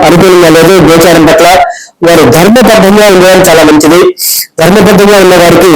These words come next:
గురుడి ఆశీస్సులు పూర్తిగా ఉంటాయి. అలాగే వారు రుద్రపారాయణ చేసుకోవడం, వివిధ రాశుల వారు రుద్ర పారాయణ చేసుకోవడం, రుద్రాభిషేకం చేసుకోవడం చాలా మంచిదిగా పరిగణిస్తున్నాము. అదేవిధంగా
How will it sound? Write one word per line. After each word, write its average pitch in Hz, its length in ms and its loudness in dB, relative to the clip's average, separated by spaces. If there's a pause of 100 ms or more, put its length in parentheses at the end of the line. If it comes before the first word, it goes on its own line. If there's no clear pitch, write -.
(500)
గురుడి 202 200 2 (120)
ఆశీస్సులు 170 400 -2
పూర్తిగా 175 360 0
ఉంటాయి. 170 320 2 (680)
అలాగే 160 300 0 (800)
వారు 175 240 0 (1500)
రుద్రపారాయణ 190 840 0 (560)
చేసుకోవడం, 185 480 0 (640)
వివిధ 170 200 0 (100)
రాశుల 165 300 0
వారు 160 180 2 (180)
రుద్ర 160 200 0 (100)
పారాయణ 170 320 0 (100)
చేసుకోవడం, 170 440 0 (520)
రుద్రాభిషేకం 196 800 0
చేసుకోవడం 175 440 0 (580)
చాలా 165 240 0
మంచిదిగా 165 440 0
పరిగణిస్తున్నాము. 156 680 0 (380)
అదేవిధంగా 214 560 0